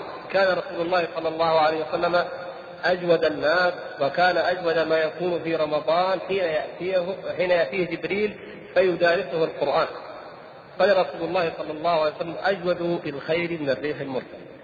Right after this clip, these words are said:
فك-، وكان جبريل عليه السلام يأتي النبي صلى الله عليه وسلم في-، فيعرض عليه القرآن في كل عام مرة، فلما كان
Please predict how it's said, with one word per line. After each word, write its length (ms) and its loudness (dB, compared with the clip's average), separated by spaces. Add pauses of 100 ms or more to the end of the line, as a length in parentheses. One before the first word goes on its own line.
(260)
فك-، 280 0
وكان 460 2
جبريل 320 -2
عليه 360 2
السلام 380 0
يأتي 280 -2
النبي 480 -4
صلى 180 -4
الله 340 0
عليه 340 -2
وسلم 480 0 (1000)
في-، 180 6 (460)
فيعرض 380 2
عليه 300 2
القرآن 640 2 (360)
في 100 -8
كل 580 -2
عام 460 2 (720)
مرة، 320 2
فلما 440 0
كان 440 0